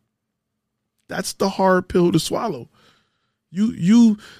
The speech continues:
and, and, you know, they fell in love with two thousand nineteen version of you, two thousand eighteen version of you. That ain't twenty twenty Ty. Twenty twenty Ty is on a whole nother level than, than twenty nineteen. Twenty nineteen was cool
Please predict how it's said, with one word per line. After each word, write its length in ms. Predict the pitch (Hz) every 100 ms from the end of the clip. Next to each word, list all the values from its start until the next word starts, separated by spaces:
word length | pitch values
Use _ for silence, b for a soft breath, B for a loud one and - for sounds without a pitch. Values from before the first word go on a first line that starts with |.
| -
and, 240 | 185 185 185
and, 420 | 202 185 190 190
you 140 | - 247
know, 380 | 190 180 196 -
they 220 | 156 208
fell 280 | - 214 208
in 140 | 196
love 320 | 190 196 190
with 160 | 180 170
two 180 | - 226
thousand 640 | 208 208 196 202 202 196
nineteen 600 | 196 214 214 254 269 262
version 360 | 226 175 156 139
of 100 | 123
you, 320 | 120 110 120
two 140 | - 180
thousand 420 | - 190 190 196
eighteen 540 | 196 233 208 214 190
version 400 | 165 160 139 135
of 80 | 123
you. 180 | 113 107 - _ _ _ _ _ -
That 160 | 147
ain't 160 | 226 220
twenty 300 | 208 214 220
twenty 320 | 220 233 208
Ty. 280 | 185 143 107
Twenty 280 | - 196 202
twenty 320 | 208 226 208
Ty 300 | 190 160 156
is 100 | 143
on 140 | 156
a 40 | 151
whole 240 | 170 190
nother 180 | 190 190
level 420 | 190 196 165 147 B B B B
than, 260 | 143 143 165
than 140 | 147
twenty 360 | 147 180 175 170
nineteen. 560 | 160 156 156 185 151 135
Twenty 260 | 165 190
nineteen 500 | 196 196 190 220 214
was 140 | 190 185
cool 560 | - 226 214 196 190